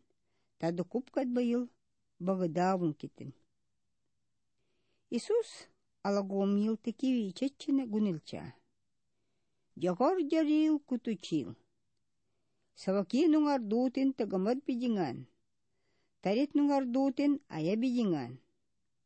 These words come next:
Ыхыткан жему жарил кутучил. Саваки сүнө аевдалахун улидиңан.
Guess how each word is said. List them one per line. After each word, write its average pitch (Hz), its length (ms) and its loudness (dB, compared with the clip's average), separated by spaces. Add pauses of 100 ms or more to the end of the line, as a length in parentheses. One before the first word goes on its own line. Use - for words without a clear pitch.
(920)
Ыхыткан 262 520 2
жему 330 360 4
жарил 269 400 2
кутучил. 262 720 -2 (1500)
Саваки 202 560 0
сүнө 311 320 4 (560)
аевдалахун 208 960 2
улидиңан. 160 640 -2